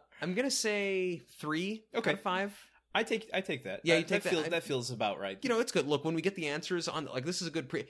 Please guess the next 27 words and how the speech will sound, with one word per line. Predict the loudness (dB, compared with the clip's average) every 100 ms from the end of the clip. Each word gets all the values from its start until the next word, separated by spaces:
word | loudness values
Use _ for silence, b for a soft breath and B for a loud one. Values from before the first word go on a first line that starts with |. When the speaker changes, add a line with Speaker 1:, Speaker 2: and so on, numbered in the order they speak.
| B -10
Speaker 1:
if | -4
we | -4
get | 0 -2 -2
a | -6
good | 0 2
answer, | 2 0 -2 -2 -2
uh, | -6 -6
from | -2 0
him | 0 -2
about | 0 0 0 -2
how, | -2 0 0
like, | 0 -2 -2
they | -4
knew | -2 -4
each | -4 -4
other | -2 -2
and | -4
Speaker 2:
Yeah. |
Speaker 1:
if | -4
that | -6 -6
resulted | -8 -6 -4 -6
in | -6 -8 -8
him | -8 -4
getting | -4 -4
the | -4
job, | 0 0 0 -2
then | -2 -2 -4